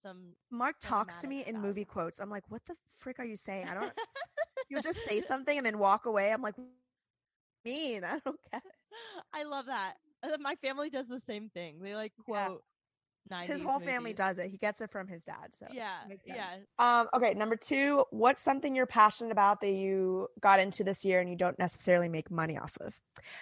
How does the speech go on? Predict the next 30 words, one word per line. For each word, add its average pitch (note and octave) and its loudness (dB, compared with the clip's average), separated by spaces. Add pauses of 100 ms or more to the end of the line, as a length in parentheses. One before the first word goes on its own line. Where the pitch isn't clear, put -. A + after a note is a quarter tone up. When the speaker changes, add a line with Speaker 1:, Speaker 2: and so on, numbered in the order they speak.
(120)
Speaker 2:
This - 6
podcast. - 4
<laughs> - -4
No, C#4 4
I'm C4 0
just - -4 (160)
kidding. - 0
Speaker 1:
Yeah. A#3+ 8 (280)
No, D4 8
I A#3+ 12
was C#4 6
gonna C#4+ 4
say C4 4 (120)
acting, G3+ 2
but G#3+ 4
I G#3 4
kinda F#3+ 2
ruined F#3 0
the F3+ -2
joke F3 -2
there A3 2
'cause A3 2
you G#3+ 0
started F#3 0
the G#3+ -8
joke. C4 2 (380)
Speaker 2:
Sorry. B3 10
Speaker 1:
Uh, B3 2
so B3 4
Speaker 2:
<laughs> - -14